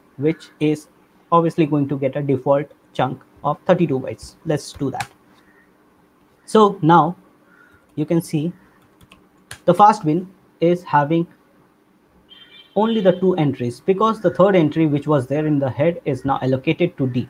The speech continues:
We can see that by D. Similarly, the consequence, uh, calls like next, and again I'm doing a next.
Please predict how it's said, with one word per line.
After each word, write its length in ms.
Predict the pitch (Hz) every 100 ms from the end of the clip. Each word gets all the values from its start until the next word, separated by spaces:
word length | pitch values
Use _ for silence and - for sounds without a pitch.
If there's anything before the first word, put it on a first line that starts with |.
| -
We 100 | 143
can 140 | 123
see 180 | - 165
that 200 | 170 - - _ _ _ - - _ _ _ _ - 127
by 220 | 120 135 _ _ -
D. 100 | - - _ _ _ _ _ _ _ _ _ _ _ _ _ _ _ _ _
Similarly, 520 | - 226 254 190 165 185 175
the 80 | 156
consequence, 840 | 170 160 185 185 185 - - - _ _ -
uh, 80 | 135
calls 420 | 156 147 151 -
like 300 | 139 135 - - - _ _ _ _ _ _ _ _ _ _ _ _ _
next, 420 | 131 160 - - _
and 140 | 147 147
again 280 | 190 190 185
I'm 220 | 135 123
doing 320 | 123 120 123 -
a 60 | 127
next. 380 | 120 123 -